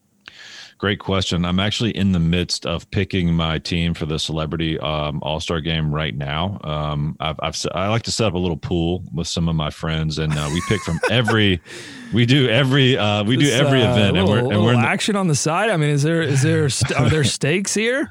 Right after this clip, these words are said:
Speaker 1: I'm the two-time reigning champion.
Speaker 2: Oh, boy.
Speaker 1: Um, no surprise there, but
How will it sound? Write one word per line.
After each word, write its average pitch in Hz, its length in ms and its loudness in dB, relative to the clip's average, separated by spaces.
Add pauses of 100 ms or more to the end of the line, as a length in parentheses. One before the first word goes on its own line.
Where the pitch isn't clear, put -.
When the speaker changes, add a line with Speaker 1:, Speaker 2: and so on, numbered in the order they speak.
(680)
Speaker 1:
I'm 110 160 2
the 117 100 4
two-time 98 420 0
reigning 82 220 0
champion. 80 580 -4
Speaker 2:
Oh, 101 120 -4
boy. 73 40 -4
Speaker 1:
Um, 69 400 -6 (220)
no 85 200 0
surprise 73 420 -4
there, 73 260 -4
but 80 320 -2